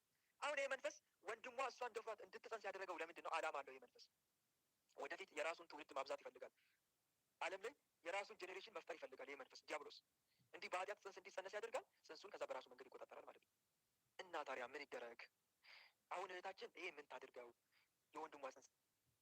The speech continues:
እህቴ እንዳታስወርጂው። ጽንስ ማስወረድ በራሱ ኃጢአት ነው። ጽንስ ማስወረድ በራሱ ከእግዚአብሔር ጋር የሚያጣላ ሌላ ሁለተኛ በደል ነው፣ በደል። ስለዚህ ያ ጽንስ ያም ሆኖ ይህ በአጋንንት ሴራም ተንኮል በእግዚአብሔርም ፈቃድ ሆኖ ተጸንሷል አይደለ?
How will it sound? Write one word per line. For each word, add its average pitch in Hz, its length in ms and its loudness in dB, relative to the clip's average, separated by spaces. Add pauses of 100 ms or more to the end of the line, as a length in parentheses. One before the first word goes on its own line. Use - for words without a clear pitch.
(760)
እህቴ - 280 -2
እንዳታስወርጂው። - 580 -6 (640)
ጽንስ 240 240 -2
ማስወረድ 196 360 2
በራሱ 233 280 4 (160)
ኃጢአት 165 280 -2
ነው። - 120 -18 (1000)
ጽንስ - 200 -4
ማስወረድ 147 360 -4
በራሱ 214 280 4 (600)
ከእግዚአብሔር 151 400 -2
ጋር 156 140 4
የሚያጣላ 143 520 0 (220)
ሌላ 170 220 0
ሁለተኛ 156 420 -4
በደል 170 320 0
ነው፣ - 120 -10 (140)
በደል። - 260 -4 (720)
ስለዚህ 143 300 -4 (360)
ያ 196 120 2
ጽንስ 190 180 -8 (420)
ያም 170 160 2
ሆኖ 160 160 -2
ይህ 170 180 -6 (400)
በአጋንንት 175 280 4
ሴራም 214 200 2
ተንኮል 226 240 0
በእግዚአብሔርም 202 420 0
ፈቃድ 220 180 0
ሆኖ 220 100 -6 (140)
ተጸንሷል 285 360 -2
አይደለ? - 180 -2